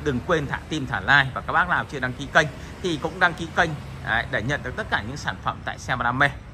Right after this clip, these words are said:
Và tiếp bên cạnh đây thì nó cũng là đối thủ của Nissan Terra, đó là một chiếc Accord và Camry thì nó là đối thủ của nhau. Thì Honda đã ra mắt một cái mẫu xe, đó là dòng xe Accord năm chỗ ngồi bản full nhập Nhật. Cái này cũng là hai lẻ bảy, một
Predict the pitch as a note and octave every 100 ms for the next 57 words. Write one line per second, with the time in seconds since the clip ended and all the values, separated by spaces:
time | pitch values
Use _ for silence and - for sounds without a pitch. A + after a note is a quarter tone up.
0 | - - - E3 D#3+ C4+ B3 A#3+ A#3 F3
1 | A3 F3+ D#3 D#3 G3+ B3 C4 - G3+ B3+
2 | B3+ B2+ B2 F3 G#3+ G3+ E3+ E3+ E3+ D3
3 | C3+ F3 F3 C3 - F#3 - D#3 B2+ -
4 | A2+ C#3+ C3+ D#3 C3 A2+ A#2+ D3+ E3 E3+
5 | E3 - G#2+ C#3 - - - - - G3+
6 | F#3+ G#3 G#3 G3+ F#3 F#3+ G3+ G3 G#3+ A#3+
7 | - - F3 C#3+ F#3+ F3 F3+ A#3 A#3+ G#3
8 | F3+ D3 A2 A2+ - C#3+ A2 A#2+ A2+ -
9 | D#3+ - D#4 - E3+ - - - - -
10 | - - G#3 G#3+ - A3 G#3 D3 A#2+ A#2+
11 | - D5+ A#3+ G3 E3+ C#3 E3+ - - -
12 | - - - G3+ A3+ G3 D#3 A3+ A3+ G#3+
13 | A3+ F#3 D3+ B2+ F#2 E3+ F3+